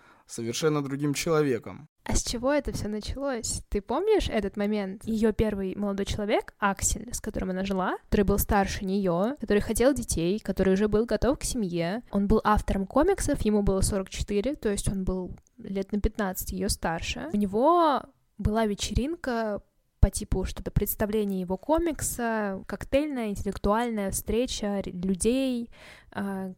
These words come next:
Speaker 2: которые хвалят, восхваляют его. На этой встрече он,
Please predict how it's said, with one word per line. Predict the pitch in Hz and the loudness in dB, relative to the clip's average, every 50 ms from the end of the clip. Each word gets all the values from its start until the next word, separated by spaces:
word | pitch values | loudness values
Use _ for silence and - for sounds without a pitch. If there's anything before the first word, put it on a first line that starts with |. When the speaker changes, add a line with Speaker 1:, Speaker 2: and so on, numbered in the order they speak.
| _ | _
Speaker 2:
которые | - - - - 208 202 202 | -8 -8 -2 -2 -2 -2 -2
хвалят, | - - 208 196 208 220 220 196 - | -4 -4 -2 -2 0 0 -2 -4 -6
восхваляют | - 196 - - - 190 185 190 202 202 202 - | -4 -4 -4 -4 -4 -4 -2 -2 -2 -2 -2 -4
его. | - 185 170 165 165 175 180 _ - | -6 -8 -8 -8 -12 -16 -16 _ 0
На | 226 240 247 247 | 4 6 6 6
этой | 226 214 180 | 6 4 0
встрече | - - 233 247 339 466 - - - - - - - _ _ _ - | 0 4 4 6 6 6 4 2 -2 -2 -6 -8 -14 _ _ _ -4
он, | - 220 254 285 302 285 262 220 | 0 4 4 4 4 2 -2 -8